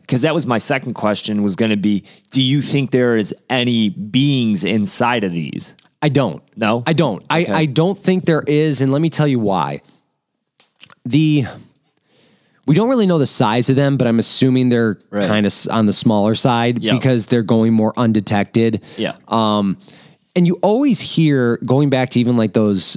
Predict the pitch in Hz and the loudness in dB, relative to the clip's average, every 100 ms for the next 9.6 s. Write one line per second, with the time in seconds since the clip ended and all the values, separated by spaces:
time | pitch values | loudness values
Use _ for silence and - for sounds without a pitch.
0 | - 95 90 85 78 95 92 - 98 107 | -4 -2 0 0 -2 -4 -4 -2 -2 0
1 | 113 107 95 107 104 101 95 78 - - | 0 0 0 0 0 0 -2 -4 -12 -4
2 | 110 95 87 87 101 101 117 113 110 - | -2 0 0 0 0 0 0 0 0 0
3 | 131 151 - 160 170 170 143 - - - | 0 0 0 0 2 0 -2 -8 -20 -8
4 | - 143 143 135 101 117 110 - 135 143 | -2 0 2 0 0 0 -2 0 2 2
5 | 127 - - - _ - - 165 151 160 | 0 -6 -14 -20 _ -6 -2 0 0 0
6 | - 151 120 131 143 117 117 117 - 113 | 0 0 0 -2 0 0 0 0 0 0
7 | 92 76 76 - _ _ _ _ _ - | 0 -2 -4 -8 _ _ _ _ _ -4
8 | 131 113 135 135 127 - 117 - 113 85 | -2 0 0 0 -2 -2 -6 -2 -2 -2
9 | 50 - - 107 101 - | -4 -8 -6 -2 -2 -4